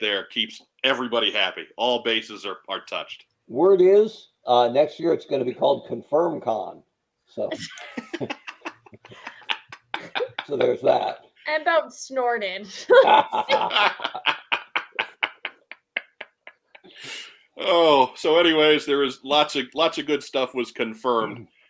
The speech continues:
Speaker 1: this year at Hasbro PulseCon, uh, from the Cobra Officer and Spirit and Storm Shadow and Crocmaster and, and, uh, just all kinds of good stuff. The Bat was revealed there. Um,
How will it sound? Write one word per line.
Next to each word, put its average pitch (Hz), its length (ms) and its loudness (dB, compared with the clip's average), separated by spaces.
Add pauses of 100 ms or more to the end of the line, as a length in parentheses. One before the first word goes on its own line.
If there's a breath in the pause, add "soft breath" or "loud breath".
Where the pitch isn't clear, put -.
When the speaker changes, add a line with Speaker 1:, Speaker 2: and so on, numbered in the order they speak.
(280)
Speaker 1:
this 120 180 -4
year 113 160 -2
at 98 80 -8
Hasbro 104 400 -6
PulseCon, 123 640 0 (640)
uh, 95 160 -6
from 95 160 -14
the 95 60 -16
Cobra 113 360 -2
Officer 120 520 -2
and 90 140 -10
Spirit 113 520 -4 (100)
and 87 280 -12
Storm 120 320 -8
Shadow 101 520 -4 (540)
and - 140 -18
Crocmaster 101 1000 -4
and, 80 160 -18
and, 82 300 -16
uh, 76 160 -16 (760)
just 127 200 -8
all 117 120 0
kinds 104 320 -6
of 87 80 -18
good 95 160 -10
stuff. 95 360 -8
The - 80 -16
Bat 101 360 -2
was 98 160 -12
revealed 95 460 -8
there. 95 300 -8 (600)
Um, 82 340 -10